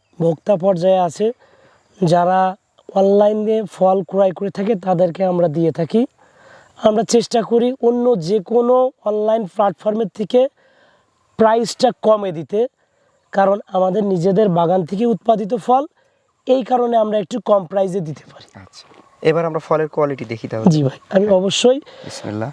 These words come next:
Speaker 1: বিসমিল্লাহ। যেহেতু আমরা ফলগুলো ভোক্তা পর্যায়ে দেই,
Speaker 2: হুম।
Speaker 1: আমি একটু একটা ফল কেটে আপনাদেরকে একটু দেখানোর চেষ্টা করছি।
Speaker 2: হুম।
Speaker 1: এটার রস বা জুস ভাবটা কেমন আছে।
Speaker 2: আলহামদুলিল্লাহ, আলহামদুলিল্লাহ। দর্শক,
Speaker 1: আজকে মাসের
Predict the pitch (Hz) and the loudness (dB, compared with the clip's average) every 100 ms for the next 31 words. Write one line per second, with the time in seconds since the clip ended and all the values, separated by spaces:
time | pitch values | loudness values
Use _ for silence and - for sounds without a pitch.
0 | - 185 - 180 160 165 - - 170 214 | 0 0 2 0 2 -2 -4 0 2 2
1 | 180 240 226 220 233 - 214 - 202 196 | 2 0 2 2 0 -2 -10 -2 -2 0
2 | 214 226 220 - _ _ - _ 175 180 | 0 2 0 -4 _ _ -20 _ 0 0
3 | - 202 214 185 214 180 196 185 233 _ | 0 0 0 0 0 0 0 0 -4 _
4 | 113 101 _ _ - 208 214 - 220 233 | -20 -20 _ _ -2 2 2 0 -4 -4
5 | _ 208 - 190 - 196 190 - 202 214 | _ -2 0 -4 0 0 0 -4 -4 0
6 | 190 185 190 185 202 160 196 170 165 190 | 0 0 -2 -2 -4 -2 0 0 0 -4
7 | 196 - 170 - 160 175 - 175 190 - | -6 -6 -6 -4 -2 -2 -2 -2 -2 -4
8 | - - - - - - - 185 190 190 | -20 -20 -20 -20 -20 -4 0 2 4 2
9 | 196 - 240 156 170 175 185 196 - - | 0 -4 0 2 4 4 2 -2 -10 -14
10 | - _ _ _ - _ - - 185 170 | -18 _ _ _ -20 _ -20 -4 0 2
11 | 147 156 185 165 143 170 - 175 180 170 | 2 0 0 0 -2 -2 -4 -4 -2 0
12 | 160 143 - 180 208 - _ - - 95 | -2 -4 -8 -4 -4 -6 _ -14 -10 -8
13 | - 113 104 95 87 87 - - 95 - | -6 -6 -6 -8 -8 -8 -6 -4 -4 -2
14 | 113 107 113 110 127 120 185 - 202 190 | -4 -2 -2 -2 0 2 2 2 2 4
15 | 180 - 202 214 | 2 2 2 4